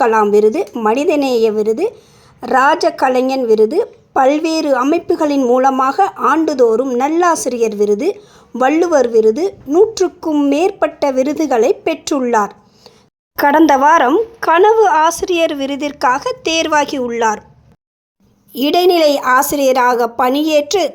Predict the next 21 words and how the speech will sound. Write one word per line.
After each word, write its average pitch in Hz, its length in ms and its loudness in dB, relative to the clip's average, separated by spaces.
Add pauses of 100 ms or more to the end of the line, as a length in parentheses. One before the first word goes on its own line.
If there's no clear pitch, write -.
தொடக்கப்பள்ளி 302 880 -2
தலைமை 320 420 0
ஆசிரியர், 277 600 -2
நடுநிலைப்பள்ளி 320 880 -2
தலைமை 269 360 -2
ஆசிரியர் 320 440 -2
என 247 260 -2
பத்து 359 560 -2
ஆண்டுகள் 311 540 0
பதவி 285 380 -4
வகித்து, 277 500 -2
தற்போது 269 580 0
மாணவர்களின் 277 840 0 (340)
நலன் 262 400 2
மற்றும் 277 440 -2
பெற்றோரின் 302 640 0
விருப்பத்திற்கிணங்க 285 1160 -2 (540)
விருப்பமுடன் 311 720 0
உயர்நிலைப் 302 720 0
பள்ளியில் 262 520 -4
தமிழாசிரியராக 285 1000 0